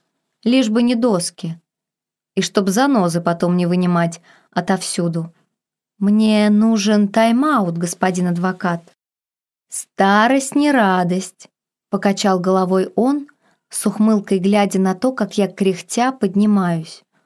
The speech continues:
Наглый гад просто перекатился на спину — и разлегся на крыльце, в чем мать родила, заложив руки за голову и совершенно меня не стесняясь.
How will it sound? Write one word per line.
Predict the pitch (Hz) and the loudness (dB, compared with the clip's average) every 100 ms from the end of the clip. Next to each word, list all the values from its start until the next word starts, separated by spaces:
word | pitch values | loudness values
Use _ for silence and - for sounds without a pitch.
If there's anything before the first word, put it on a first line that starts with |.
| _ _ _ _ _ _ _ _ | _ _ _ _ _ _ _ _
Наглый | 180 196 190 180 190 185 | 0 2 2 2 0 0
гад | 185 185 175 | 2 0 0
просто | 202 196 190 - | 0 0 0 -2
перекатился | 185 185 185 196 190 190 180 190 | -4 -2 -2 -2 -2 -2 -2 0
на | 185 208 | 0 0
спину — | - - 170 160 165 _ _ _ - | -4 -4 -4 -4 -10 _ _ _ -4
и | 190 | 0
разлегся | 202 185 240 277 - | 2 2 0 0 -2
на | 240 | -2
крыльце, | 247 254 247 - 285 | -2 -2 -2 -2 -2
в | 277 | -2
чем | - 247 | 0 0
мать | 247 214 175 | 2 0 -2
родила, | 175 170 175 170 165 _ _ _ _ _ | -4 -2 0 -2 -4 _ _ _ _ _
заложив | - 185 196 190 196 190 | -2 0 2 2 0 -2
руки | 185 180 | -2 -2
за | 180 | -2
голову | 175 233 285 180 165 165 _ _ _ | 0 0 0 -2 -6 -10 _ _ _
и | - | -6
совершенно | 196 - 185 190 208 - 269 320 269 | -4 0 0 0 0 -2 0 0 2
меня | 226 208 196 | 2 4 2
не | 190 | 2
стесняясь. | 185 - 180 185 165 160 160 - | -2 -6 -4 -2 -2 -2 -8 -14